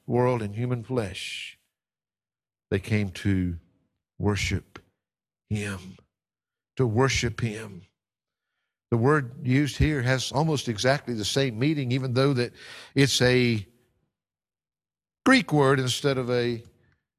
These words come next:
Hebrew word, proskuneo. It does carry a little, it, it, again, it has this idea of, of prostrating oneself in homage,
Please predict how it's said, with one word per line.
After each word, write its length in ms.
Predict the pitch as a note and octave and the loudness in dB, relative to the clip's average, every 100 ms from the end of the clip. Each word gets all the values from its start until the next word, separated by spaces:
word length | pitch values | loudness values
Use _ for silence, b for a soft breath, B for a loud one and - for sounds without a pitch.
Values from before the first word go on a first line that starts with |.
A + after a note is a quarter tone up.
| _ _ _ | _ _ _
Hebrew 340 | E3+ E3 G#2+ G2 | -2 0 0 0
word, 500 | F#2 G2 F#2 F#2 - _ _ _ _ _ _ _ _ _ _ _ _ | 0 -2 -4 -6 -10 _ _ _ _ _ _ _ _ _ _ _ _
proskuneo. 720 | D#3 D3 - D3+ D#3 C3+ F2 - _ _ _ _ _ _ _ _ _ _ _ _ _ _ _ | 2 2 0 -4 -2 -2 -4 -10 _ _ _ _ _ _ _ _ _ _ _ _ _ _ _
It 100 | - | 0
does 180 | C#3+ G#3 | 2 2
carry 260 | - F3+ D#3+ | 4 4 6
a 20 | |
little, 200 | E3+ E3 | 6 4
it, 240 | D3+ D#3+ | 2 0
it, 160 | F3 E3+ | 2 2
again, 380 | D#3 C#3+ F#3+ E3 | 0 0 2 2
it 100 | C#3 | 2
has 240 | D3+ F#3+ | 2 0
this 180 | D#3+ D3 | 0 4
idea 440 | E3+ E3+ D#3 F3 D#3 | 4 6 6 6 4
of, 100 | B2 B | 2 B
of 240 | D3+ C#3 - | 2 2 6
prostrating 800 | - E3+ G3+ - - G3+ G3 F3+ | 8 8 6 4 4 6 6 4
oneself 600 | F3+ D#3+ - F3 F3+ - | 2 4 6 6 6 2
in 120 | C#3+ | 0
homage, 540 | A#2+ E3 F#3 F#3+ F3+ | 6 6 6 4 0